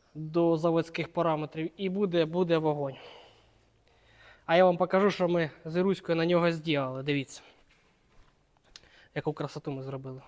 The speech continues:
Перше ми його відмили трохи, а друге зробили от таку красоту.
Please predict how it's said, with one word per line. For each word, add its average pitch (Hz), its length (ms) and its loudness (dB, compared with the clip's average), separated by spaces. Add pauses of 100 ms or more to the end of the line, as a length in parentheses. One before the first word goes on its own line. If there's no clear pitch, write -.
(680)
Перше 180 240 2
ми 190 160 4
його 180 140 4
відмили 185 460 8 (240)
трохи, - 260 -2 (1400)
а 143 100 -6
друге 175 260 2
зробили 160 480 2 (100)
от 190 280 4
таку - 240 0
красоту. - 440 -10